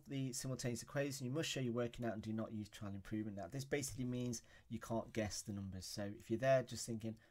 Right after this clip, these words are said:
"Oh, let's choose x equals one and y equals three, and hopefully it works," you've gotta make sure you are showing some working out. So looking at this particular question, we can see we've got the same number of y's and the signs are the same, so we take away the two equations.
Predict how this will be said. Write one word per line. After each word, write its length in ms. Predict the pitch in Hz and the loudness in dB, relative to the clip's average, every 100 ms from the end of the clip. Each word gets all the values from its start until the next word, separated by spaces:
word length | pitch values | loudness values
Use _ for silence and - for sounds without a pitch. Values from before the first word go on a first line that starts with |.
| - | -4
"Oh, 120 | 190 | 0
let's 260 | 127 123 - | 0 -2 -6
choose 320 | - 131 - | -4 -4 -2
x 240 | 131 - - | -4 -4 -6
equals 260 | 113 117 | -4 -4
one 220 | 123 123 123 | -2 0 2
and 240 | 117 117 117 | 0 0 0
y 240 | 120 120 | 0 2
equals 260 | 117 117 - | 0 -4 -6
three, 340 | 117 113 110 - - | 0 2 2 -2 -10
and 160 | 123 101 | -4 2
hopefully 300 | 113 - 110 | 2 2 0
it 80 | 110 | 4
works," 360 | 113 110 - - - - - | 4 4 0 -16 -20 -18 -8
you've 120 | 110 | 0
gotta 140 | 113 | 2
make 180 | 110 101 | 4 2
sure 140 | - 107 | 0 0
you 180 | 104 | 2
are 120 | 101 98 | 0 -2
showing 260 | - 101 | -2 -4
some 260 | 98 104 98 | -4 -4 -4
working 320 | 101 - 104 | -6 -8 -6
out. 180 | 101 101 - - - - | -6 -8 -14 -20 -20 -20
So 160 | - - | -2 2
looking 160 | 175 | 4
at 80 | 180 | 2
this 100 | - | 0
particular 360 | - 143 135 131 | -4 -6 -4 0
question, 340 | 156 147 151 | 0 0 0
we 60 | 131 | -4
can 80 | - | -2
see 100 | 131 | -2
we've 100 | 117 | 0
got 120 | 120 | -2
the 60 | |
same 200 | - 127 | 0 2
number 180 | 120 113 | 2 2
of 120 | 104 | 0
y's 400 | 104 127 143 139 - | 0 0 0 -2 -4
and 160 | 147 165 | -2 0
the 40 | |
signs 420 | 139 143 139 135 131 | 2 4 4 2 0
are 20 | |
the 80 | 123 | 0
same, 360 | - 123 123 | 0 0 0
so 200 | - 117 | -4 -2
we 80 | 113 | -2
take 380 | 113 - 107 - | -2 -4 -8 -6
away 320 | 104 98 98 - - - | -4 -4 -4 -10 -20 -14
the 60 | 104 | -12
two 200 | - 101 | -8 -6
equations. 640 | 95 - 104 98 95 90 | -6 -6 -8 -8 -10 -12